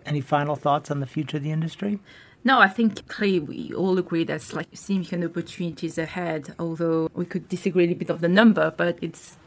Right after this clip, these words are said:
Speaker 2: clearly trending above, like, the hundred billion mark. I think all the players across the value chain just have to evolve and, you know, adapt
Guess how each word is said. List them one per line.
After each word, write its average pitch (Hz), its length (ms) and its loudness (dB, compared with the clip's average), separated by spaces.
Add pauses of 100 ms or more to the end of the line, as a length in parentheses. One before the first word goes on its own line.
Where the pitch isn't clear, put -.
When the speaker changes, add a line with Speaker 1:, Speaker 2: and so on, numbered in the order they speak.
Speaker 2:
clearly 190 280 2
trending 175 540 -2
above, 165 400 -2
like, 165 160 0
the 151 80 -8
hundred 160 340 -6
billion 160 300 -2
mark. 165 380 -2 (640)
I - 100 6
think 247 280 6 (100)
all 202 160 6
the 202 80 0
players 175 540 4
across 165 320 -6
the 160 100 -4
value 165 260 2
chain 165 320 -2
just - 360 -6
have 156 260 -6
to 156 420 -4 (480)
evolve 160 640 2
and, 156 260 -4
you 165 120 -4
know, 160 140 -2
adapt 156 520 2